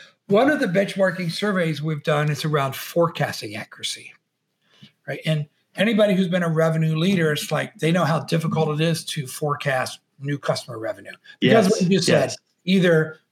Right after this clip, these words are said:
Speaker 1: sales reps are sandbagging or they have happy ears and they're committing deals that are never gonna close, right? So when we did this research, we found that only eighteen percent of companies make their account executives forecast.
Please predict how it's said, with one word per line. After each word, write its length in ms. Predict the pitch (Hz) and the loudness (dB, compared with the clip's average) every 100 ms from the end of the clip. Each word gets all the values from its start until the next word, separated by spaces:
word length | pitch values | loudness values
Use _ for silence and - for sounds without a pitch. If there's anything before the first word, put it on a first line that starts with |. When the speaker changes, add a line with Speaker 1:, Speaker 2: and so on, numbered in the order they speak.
| _ | _
Speaker 1:
sales 340 | - - 196 165 | -6 2 4 4
reps 240 | 180 180 | 0 0
are 100 | 160 | -2
sandbagging 1040 | - 269 269 262 220 240 233 214 226 226 202 | 0 0 0 2 0 0 0 0 0 2 4
or 160 | 170 | 4
they 120 | 160 | 2
have 260 | 156 156 147 | 2 0 0
happy 320 | - 240 240 214 214 | 0 0 0 0 2
ears 420 | 208 202 196 180 | 4 4 2 2
and 100 | 165 | 2
they're 260 | 151 143 - - _ | 2 0 -8 -20 _
committing 480 | - 208 220 220 185 | 0 2 4 4 2
deals 300 | 202 202 190 | 4 4 4
that 80 | 180 | 4
are 80 | 160 | 4
never 240 | 185 196 | 4 2
gonna 180 | 196 190 | 2 0
close, 600 | - 175 160 165 165 - | -2 2 2 2 -2 -6
right? 180 | 165 214 - - - _ | -6 -6 -12 -20 -20 _
So 400 | - 185 170 165 - | -8 -2 0 0 0
when 160 | 185 | 2
we 120 | 233 | 2
did 180 | 262 254 | 2 0
this 220 | 208 - 214 | 0 -2 0
research, 580 | 233 285 220 185 175 | 2 2 2 0 0
we 140 | 175 196 | -2 0
found 260 | 202 180 175 | 2 2 0
that 120 | - - | -4 -2
only 340 | 247 240 240 | 0 0 0
eighteen 580 | 196 240 240 - 226 196 | 0 -2 -4 -2 2 2
percent 560 | 175 180 - 196 180 175 | 0 -2 0 0 0 -2
of 160 | 143 | -6
companies 560 | - 160 - 147 143 - _ - _ - | -2 -2 0 -4 -4 -8 _ -20 _ 0
make 240 | 170 170 | 0 4
their 180 | 175 165 | 2 4
account 340 | 151 156 151 | 2 0 -2
executives 720 | 139 127 139 - 131 123 - | -2 -2 -2 -2 -6 -6 -6
forecast. 840 | - - 139 151 151 104 - - | -10 -8 -2 0 0 -6 -10 -12